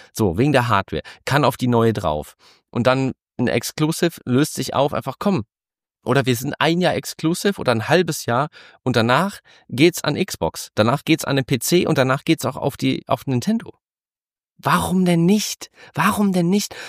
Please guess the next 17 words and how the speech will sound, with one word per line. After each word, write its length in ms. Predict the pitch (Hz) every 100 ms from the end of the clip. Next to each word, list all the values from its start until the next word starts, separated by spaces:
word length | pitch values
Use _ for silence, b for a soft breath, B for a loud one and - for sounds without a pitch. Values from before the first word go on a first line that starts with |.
| -
Warum 360 | 135 185 185
müssen 240 | 165 190 151
wir 60 |
uns 120 | 147 -
denn 140 | 139
so 140 | 123 -
einschränken? 420 | 127 180 - 90
Ja, 200 | 120 135 B B
Exclusives 640 | 101 - - 160 156 147
verkaufen 480 | - 135 113 131 131
Konsolen, 540 | 117 98 98 80 82
haben 240 | 123 139 131
sie 100 | 107
vielleicht 320 | - 85 -
in 60 | 85
der 100 | 85
Vergangenheit 640 | 85 78 76 73 76 71